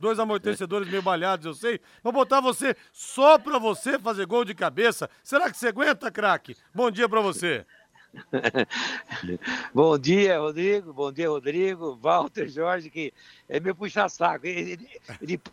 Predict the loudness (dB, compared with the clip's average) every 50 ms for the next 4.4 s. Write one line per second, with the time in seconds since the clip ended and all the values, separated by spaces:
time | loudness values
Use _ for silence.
0 | _ 0 0 0 0 0 0 0 0 0 0 0 0 0 0 0 -2 -6 -8 -8
1 | -10 -10 -6 -4 -4 -2 -2 -2 -4 -4 -4 -6 -10 -10 -8 -4 -2 0 2 2
2 | 0 0 -2 -2 -2 -2 -4 -4 -8 -6 -8 -8 -8 -8 -8 -8 -8 -8 -10 -10
3 | -8 -4 -2 -2 0 0 0 -2 -2 -2 -4 -6 -4 -6 -6 -10 -12 -12 -8 -6
4 | -6 -6 -6 -8 -16 -16 -16 -20